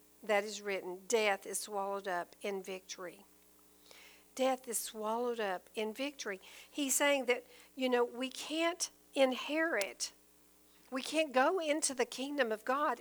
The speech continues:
in these corruptible states. And so we see that Jesus, as being the first fruits, became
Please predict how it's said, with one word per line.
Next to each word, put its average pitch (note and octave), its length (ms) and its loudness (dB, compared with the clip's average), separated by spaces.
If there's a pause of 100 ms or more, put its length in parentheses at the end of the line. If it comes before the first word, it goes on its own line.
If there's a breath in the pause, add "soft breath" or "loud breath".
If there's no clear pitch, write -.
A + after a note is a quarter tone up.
in B3+ 180 4
these A#3 420 2 (120)
corruptible A#3 800 2
states. - 800 0 (560 loud breath)
And C#4 200 8
so C#4 380 6 (420 loud breath)
we C#4+ 240 0
see E4 460 2
that A#3+ 340 0
Jesus, C#4+ 680 2 (100)
as A#3+ 200 2
being C#4 360 0
the A#3 120 2
first D4 600 4
fruits, C4+ 760 0 (640 loud breath)
became B3 680 0